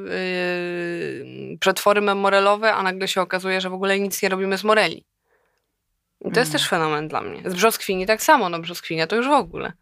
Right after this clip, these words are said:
Speaker 1: Uboga krewna, nie wiadomo, co się stało z brzoskwinią.
Speaker 2: Może się odezwie po tym podcaście.
Speaker 1: Z-, prosimy o odezwanie się
Speaker 2: O
Speaker 1: brzoskwini.
Speaker 2: telefon pilny.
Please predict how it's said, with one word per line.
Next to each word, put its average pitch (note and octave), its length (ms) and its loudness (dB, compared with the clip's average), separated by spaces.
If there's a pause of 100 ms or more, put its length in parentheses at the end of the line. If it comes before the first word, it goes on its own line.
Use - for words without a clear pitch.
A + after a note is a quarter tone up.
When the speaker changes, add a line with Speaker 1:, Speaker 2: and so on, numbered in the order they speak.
Speaker 1:
Uboga D#3 320 0
krewna, - 360 -2
nie F2 120 -4
wiadomo, - 280 -2
co - 120 -8
się D#3 120 -6
stało - 240 -2
z D#3+ 40 -8
brzoskwinią. - 580 -6 (1400)
Speaker 2:
Może E3+ 260 -6
się F#3 180 -4
odezwie F3+ 420 -2
po E3+ 120 -10
tym D#3 180 -8
podcaście. - 600 -8 (100)
Speaker 1:
Z-, G3+ 360 -10
prosimy F#3+ 500 -2
o - 100 -2
odezwanie D#3+ 520 -6
się - 80 -2
Speaker 2:
O - 40 2
Speaker 1:
brzoskwini. G3+ 240 -4
Speaker 2:
telefon F3 440 -2
pilny. D#3 520 -6